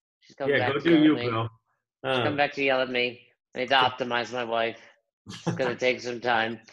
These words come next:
Speaker 2: Do not
Speaker 1: But
Speaker 2: put that on me. I did not tell you to optimize your wife. So, Roz, that was not my fault. If you heard that, it's not me. Um, but yeah, no, I'm
Speaker 1: That's
Speaker 2: glad I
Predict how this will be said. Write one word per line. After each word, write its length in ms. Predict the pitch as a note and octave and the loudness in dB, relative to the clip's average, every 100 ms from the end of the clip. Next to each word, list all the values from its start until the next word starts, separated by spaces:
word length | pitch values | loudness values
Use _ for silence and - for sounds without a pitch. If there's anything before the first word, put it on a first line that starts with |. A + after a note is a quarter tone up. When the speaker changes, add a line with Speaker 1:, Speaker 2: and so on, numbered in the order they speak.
| - | 0
Speaker 2:
Do 120 | E3+ | 4
not 380 | F3 E3 C#3 F3 | 6 8 6 4
Speaker 1:
But 60 | - D#3+ | 0 -4
Speaker 2:
put 60 | |
that 140 | D#3 D3 | 0 2
on 200 | C#3 C3 | 2 2
me. 180 | C3+ A#2 | 0 2
I 160 | B2 D#3+ | 2 2
did 140 | F3 | 2
not 240 | E3+ E3+ | 2 0
tell 140 | E3 D#3 | 0 2
you 140 | D#3 | 4
to 60 | C#3 | 4
optimize 540 | C#3 C#3 C3 B2+ A#2+ | 4 2 -2 0 0
your 120 | A2 | 0
wife. 280 | B2 B2+ B2+ - | 2 2 2 -2
So, 500 | - B2 - B2+ B2 - | -16 -8 0 2 2 -2
Roz, 300 | C#3+ D#3 D#3+ | 2 4 4
that 140 | D#3 D#3 | 4 2
was 120 | D3 | 4
not 180 | E3 D#3+ | 2 4
my 180 | D#3+ D#3 | 2 2
fault. 380 | E3+ E3 E3 - - | 2 2 2 -2 -6
If 220 | C#3 C3 D3 | -6 -4 -4
you 120 | C#3+ | 0
heard 220 | E3 D#3+ | 2 2
that, 160 | D#3+ D#3 | 0 -2
it's 120 | C#3 | -2
not 180 | C#3+ C#3+ | -2 -2
me. 220 | C3 B2 - _ _ - - C#3 | -4 -6 -12 _ _ -14 -6 0
Um, 440 | C#3 A#2+ G#2 G#2 - _ _ - | 2 2 -2 -6 -14 _ _ -4
but 80 | D#3+ | 2
yeah, 120 | F3+ D#3 | 4 6
no, 100 | E3 | 4
I'm 60 | |
Speaker 1:
That's 80 | D#3 | 4
Speaker 2:
glad 120 | F3+ | 2
I 200 | F#3+ F#3 | 4 2